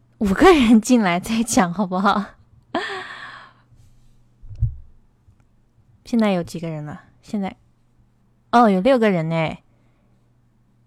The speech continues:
五个人在线。你们能不能 hello 一下？这样我知道你们在哪。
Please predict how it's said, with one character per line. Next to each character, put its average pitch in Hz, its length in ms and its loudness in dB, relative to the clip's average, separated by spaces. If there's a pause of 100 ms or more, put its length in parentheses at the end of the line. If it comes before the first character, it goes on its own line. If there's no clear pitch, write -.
(920)
五 196 240 0
个 269 200 2
人 185 240 2
在 196 220 2
线。 185 480 -4 (2250)
你 214 80 0
们 214 160 4
能 247 100 4
不 247 80 4
能 233 140 4
hello 233 460 0
一 185 40 -2
下？ 165 540 -4
这 - 80 0
样 202 140 2
我 170 100 -2
知 - 160 -6
道 190 140 4
你 180 80 0
们 165 180 -4
在 202 140 -4
哪。 214 260 -8